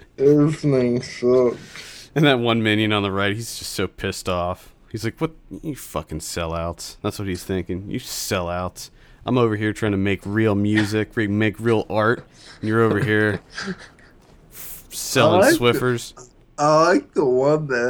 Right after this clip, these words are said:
Speaker 1: has one eye. He has
Speaker 2: Mm.
Speaker 1: one giant eye.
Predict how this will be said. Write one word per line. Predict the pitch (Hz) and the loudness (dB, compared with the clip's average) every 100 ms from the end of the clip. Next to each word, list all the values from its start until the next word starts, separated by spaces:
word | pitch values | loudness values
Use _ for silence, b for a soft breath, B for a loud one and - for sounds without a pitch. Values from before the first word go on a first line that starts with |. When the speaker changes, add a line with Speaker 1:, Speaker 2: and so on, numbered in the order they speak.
| 127 127 | 0 0
Speaker 1:
has | 127 | -2
one | 123 117 113 120 123 - | -6 -6 -2 -2 -4 -10
eye. | 113 110 104 - 107 - _ _ _ _ _ _ _ | -14 -12 -12 -10 -10 -10 _ _ _ _ _ _ _
He | - | 2
has | 147 147 - 143 | 6 6 4 0
Speaker 2:
Mm. | 127 | -2
Speaker 1:
one | 120 123 127 120 | -2 -2 -4 0
giant | 123 107 110 113 117 - - | 2 2 0 -2 -4 -12 -12
eye. | 127 120 117 117 | -8 -8 -6 -10